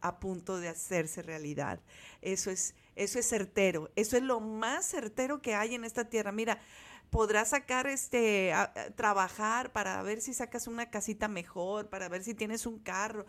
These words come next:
y con fe y con mucho esfuerzo lo vas a lograr. Pero esta, esta lo único que tienes que hacer es comprometer tu vida con el Señor y obedecer sus mandamientos, y Él ha prometido que iba a preparar un lugar para ti,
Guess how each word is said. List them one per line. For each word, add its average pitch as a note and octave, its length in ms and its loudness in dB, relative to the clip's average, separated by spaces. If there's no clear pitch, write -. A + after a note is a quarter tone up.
y A3+ 200 -2
con G3 280 -2
fe B3+ 360 0
y D4 40 -6
con A#3+ 160 -4
mucho B3 240 -8
esfuerzo A#3 320 -10
lo A#3 80 -2
vas G3+ 160 0
a A3+ 60 -2
lograr. G3 260 -2
Pero G3+ 260 4
esta, G3 500 2
esta G3+ 220 0
lo C#4 120 -2
único B3 200 0
que B3 80 -4
tienes B3 240 -4
que B3 120 -4
hacer A3+ 340 -2
es G#3+ 100 -6
comprometer A#3 720 -4
tu B3 180 -4
vida A#3 280 -2
con A3+ 140 -8
el G3+ 100 -8
Señor G3+ 540 -4
y A#3 180 6
obedecer G#3+ 720 8
sus C#4 160 -6
mandamientos, A3+ 880 -4
y G3 140 -2
Él F3+ 100 0
ha F#3+ 100 -2
prometido G#3 720 -4
que F#3 240 -2
iba G3 220 -2
a F3+ 60 -6
preparar G3 440 -6
un F3 80 -10
lugar D#3+ 320 -6
para D#3 200 -6
ti, E3 300 -12